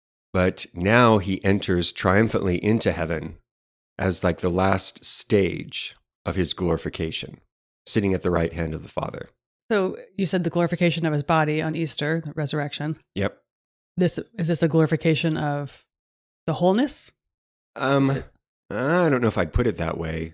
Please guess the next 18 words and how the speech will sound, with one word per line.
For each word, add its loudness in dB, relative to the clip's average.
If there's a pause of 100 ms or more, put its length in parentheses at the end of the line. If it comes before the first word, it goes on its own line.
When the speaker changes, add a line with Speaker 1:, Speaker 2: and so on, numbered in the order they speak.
Speaker 2:
Mm-hmm. -8
Speaker 1:
I'm, 0
I'm 0
cribbing, 4
by 2
the 0
way, 2
from -4
Blessed -4
Columba -2
Marmion, -4 (500)
who 0
actually 0
says 0
that -4
the -6
Ascension -2
is -2